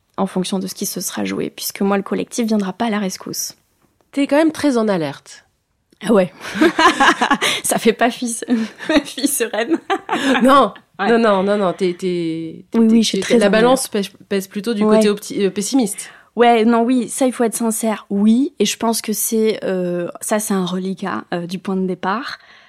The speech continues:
Speaker 1: Et d'ailleurs, j'ai un conjoint qui me dit, euh, qui me dit souvent, euh, « Busquet, stop, stop. Ça y est, tu l'as ta noisette », parce que j'ai beaucoup fait l'écureuil.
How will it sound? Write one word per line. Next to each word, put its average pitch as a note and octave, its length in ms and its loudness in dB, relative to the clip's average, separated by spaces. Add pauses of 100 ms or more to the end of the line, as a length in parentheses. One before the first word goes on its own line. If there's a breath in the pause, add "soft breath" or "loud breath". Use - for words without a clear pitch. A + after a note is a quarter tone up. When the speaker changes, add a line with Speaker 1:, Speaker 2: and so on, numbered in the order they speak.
(260 soft breath)
Speaker 1:
Et G#3+ 220 2
d'ailleurs, F#3+ 240 2
j'ai G#3+ 140 0
un F#3+ 100 0
conjoint G3 480 -4
qui - 180 -4
me F#3+ 120 0
dit, F#3+ 180 -4
euh, F#3 460 -4
qui - 160 -6
me F#3 80 0
dit F#3 140 -4
souvent, G3+ 520 -4
euh, « F3+ 280 -8 (1000)
Busquet, F#3+ 380 -4
stop, A3+ 340 0 (720)
stop. A3+ 360 -2 (440 soft breath)
Ça - 180 -2
y A3 120 2
est, G#3+ 140 -2
tu - 120 -6
l'as G#3 120 2
ta G#3+ 140 -2
noisette », F#3+ 420 -2
parce E3+ 140 -4
que - 300 -6
j'ai - 140 -8
beaucoup G#3+ 220 -12
fait G#3+ 120 -4
l'écureuil. F#3 580 -6